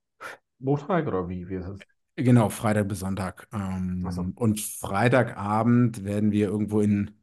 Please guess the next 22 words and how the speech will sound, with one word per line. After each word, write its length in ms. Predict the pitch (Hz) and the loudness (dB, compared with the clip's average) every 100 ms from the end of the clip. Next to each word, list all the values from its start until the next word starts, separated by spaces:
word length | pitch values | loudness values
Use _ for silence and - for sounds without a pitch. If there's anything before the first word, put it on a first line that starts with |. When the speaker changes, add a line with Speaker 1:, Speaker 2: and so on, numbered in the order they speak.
| _ - | _ -10
Speaker 2:
ich 120 | 95 | -2
weiß 200 | 107 107 | -2 2
nicht, 120 | 110 | 0
ob 320 | 101 - - | 0 -8 -14
Killarney, 800 | - 113 107 107 117 131 131 131 | -2 2 4 4 4 4 4 0
Kilorglen, 920 | - 110 101 110 117 117 123 156 160 _ _ _ _ _ _ _ _ 123 | -2 -4 0 0 2 4 4 2 -6 _ _ _ _ _ _ _ _ -6
ich 60 | |
weiß 120 | 110 147 | -2 -2
nicht, 60 | |
Speaker 1:
Mhm. 20 | 98 | -2
Speaker 2:
ob 40 | |
ich's 120 | 101 | -4
richtig 180 | 104 104 | -4 -4
ausgesprochen 380 | 104 - 104 110 | -4 -4 0 2
hab, 120 | 104 | 4
da 160 | 104 104 | 2 6
werden 140 | 120 | 6
wir 80 | 117 | 6
wahrscheinlich 380 | 110 120 110 85 | 4 2 2 0
Speaker 1:
Passt 180 | 117 | 0
schon. 160 | 117 113 | 0 0
Speaker 2:
Irland, 100 | 107 | -4